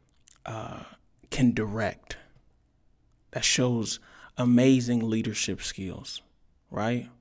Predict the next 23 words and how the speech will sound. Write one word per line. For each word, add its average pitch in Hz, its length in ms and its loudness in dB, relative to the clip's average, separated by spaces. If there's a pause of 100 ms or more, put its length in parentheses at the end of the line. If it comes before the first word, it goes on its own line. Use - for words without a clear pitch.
(1200)
But 123 100 -2
still 190 380 4
humble. 175 440 6 (380)
No, 104 320 -6
no, 110 260 -4
we 117 160 -2
ain't, 135 360 0 (720)
you - 140 -10
know, 120 180 -2
we 131 140 0
don't 139 160 2
want 139 140 4
nobody 139 340 0
that's 131 220 0
off 131 220 4
the 117 80 0
deep 131 340 4
end, 98 260 -4
but - 220 -10 (680)
still 165 400 4
gotta 147 220 4
be 135 120 4
humble, 131 600 0